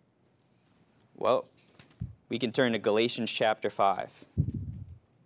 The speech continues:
Galatians chapter five, starting in verse twenty-one. Talking about,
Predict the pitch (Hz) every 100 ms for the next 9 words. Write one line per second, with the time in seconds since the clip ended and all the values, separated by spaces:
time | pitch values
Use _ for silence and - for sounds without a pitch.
0 | _ _ _ _ _ _ _ _ - _
1 | _ _ - _ _ _ - - _ _
2 | _ _ _ _ _ - - - - -
3 | _ _ - - 113 117 117 110 123 117
4 | 120 - 110 117 117 - 113 113 107 101
5 | 98 110 107 - - - - _ _ _
6 | _ _ _ _ _ _ _ _ _ _
7 | _ _ _ - 131 131 131 139 - -
8 | - - - _ _ _ _ _ _ _
9 | _ _ _ _ _ _ _ _ - 117
10 | 120 120 117 113 110 - -